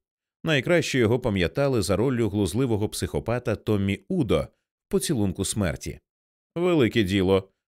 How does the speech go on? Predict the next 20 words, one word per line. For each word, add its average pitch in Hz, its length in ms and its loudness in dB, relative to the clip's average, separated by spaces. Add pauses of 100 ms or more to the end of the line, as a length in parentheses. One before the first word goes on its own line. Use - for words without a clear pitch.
(200)
хикнула 107 360 0
Тес. - 380 -6 (320)
«Подеколи 110 500 0
сигара 107 460 0
є 98 160 0
просто 107 400 -2
сигарою». 151 720 -2 (760)
«Це 107 160 2
означає?» — 90 880 0 (360)
запитав 185 480 0
у 160 60 2
неї 151 260 0
з - 60 -8
підвіконня, 117 680 0
де 98 120 2
він 110 140 2
грівся 123 400 -2
на 101 140 0
сонечку 175 460 -4
Фріці. 110 520 -6